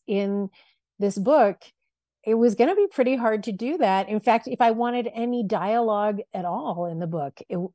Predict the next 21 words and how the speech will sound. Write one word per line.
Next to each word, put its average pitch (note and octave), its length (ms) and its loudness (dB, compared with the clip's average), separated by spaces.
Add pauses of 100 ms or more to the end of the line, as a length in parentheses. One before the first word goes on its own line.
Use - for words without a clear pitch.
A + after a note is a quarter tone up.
(160)
it G#3 100 0
was F#3 240 0
gonna G3 240 0
be F#3 200 -4
almost F#3 360 -4
impossible. E3+ 720 -6 (460)
And A3 380 4 (400)
the A3+ 180 0 (140)
thought C4 380 6
of G3+ 120 0
writing A3 400 2
a G#3 60 -2
whole G#3+ 200 0
biography G#3+ 480 -2
with F#3 200 -6
no G3 300 -4 (140)
dialogue D4 720 0
in G4 140 -2
it G#4 220 -4
seemed A#3 560 0 (1300)
not B3+ 440 0